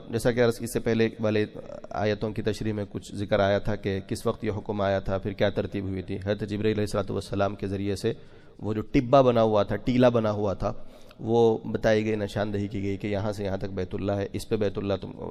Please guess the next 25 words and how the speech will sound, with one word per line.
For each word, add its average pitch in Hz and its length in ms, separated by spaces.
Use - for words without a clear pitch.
بنانا 98 360
ہے۔ 95 100
حضرت 117 160
ابراہیم 110 280
علیہ 107 120
الصلوۃ 104 260
والسلام 101 440
ایک 98 140
پتھر 113 300
پہ 110 120
ٹھہر 101 260
کے 95 220
حضرت 101 180
اسماعیل 104 340
علیہ 101 60
الصلوۃ 101 260
والسلام 98 320
کی 101 120
مدد 98 420
سے 98 120
اس 117 120
کو - 80
بنایا 104 360
کرتے 101 300
تھے۔ 92 180